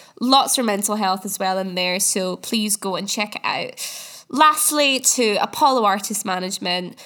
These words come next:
thank you so much for all of your support, for all of your help.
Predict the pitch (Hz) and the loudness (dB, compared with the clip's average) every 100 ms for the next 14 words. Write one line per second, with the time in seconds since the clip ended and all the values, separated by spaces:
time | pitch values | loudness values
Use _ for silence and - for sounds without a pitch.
0 | - - 233 233 240 - 269 254 214 202 | -8 0 2 2 0 4 4 4 2 0
1 | - - 196 202 202 202 - 208 - 254 | -4 -2 0 0 -2 -4 -4 -6 -2 2
2 | 233 226 - - 196 190 190 202 190 185 | 2 0 -2 0 0 -2 -6 0 0 2
3 | 180 | -2